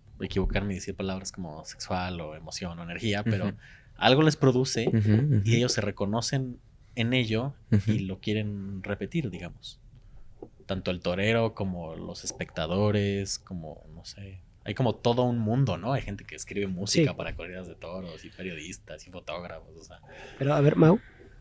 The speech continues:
Speaker 2: Es que está muy complicado poder
Speaker 3: No, por eso
Speaker 2: No.
Speaker 3: dije, si quieres responderla, se vale, si no.
Speaker 2: Me voy a abstener de dar una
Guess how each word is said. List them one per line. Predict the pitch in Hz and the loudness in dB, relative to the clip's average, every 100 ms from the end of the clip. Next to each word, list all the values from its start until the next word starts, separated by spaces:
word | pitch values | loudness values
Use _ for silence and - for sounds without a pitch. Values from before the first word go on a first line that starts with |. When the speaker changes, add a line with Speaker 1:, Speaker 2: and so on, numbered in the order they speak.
| - - - - - _ _ _ - - 143 - - - - - - 139 208 - 175 139 - | -20 -20 -20 -20 -20 _ _ _ -20 -10 -6 -4 -4 -6 -6 -4 -4 -4 -6 -6 -8 -12 -2
Speaker 2:
Es | 143 - | 0 2
que | - | 4
está | 135 | 6
muy | 123 127 | 6 6
complicado | 123 113 104 - 101 101 95 | 2 0 0 6 6 6 4
poder | - 95 90 92 98 98 78 - _ | 0 2 4 4 2 0 -6 -10 _
Speaker 3:
No, | 214 226 | -8 0
por | 190 | 6
eso | 254 | 8
Speaker 2:
No. | 277 | 8
Speaker 3:
dije, | 160 147 | 6 4
si | 135 139 127 | 2 0 0
quieres | - 160 165 | 2 4 4
responderla, | 143 143 147 147 | 0 -2 -2 -2
se | 135 | -4
vale, | 110 98 | -6 -8
si | - | -10
no. | 123 143 _ - - _ _ - | -10 -14 _ -18 -18 _ _ 0
Speaker 2:
Me | 147 | 6
voy | 131 139 | 10 10
a | 156 | 10
abstener | - - 107 104 107 | 6 4 6 6 6
de | 107 101 92 | 6 6 4
dar | 95 98 | 2 2
una | 101 92 60 | 0 -2 -2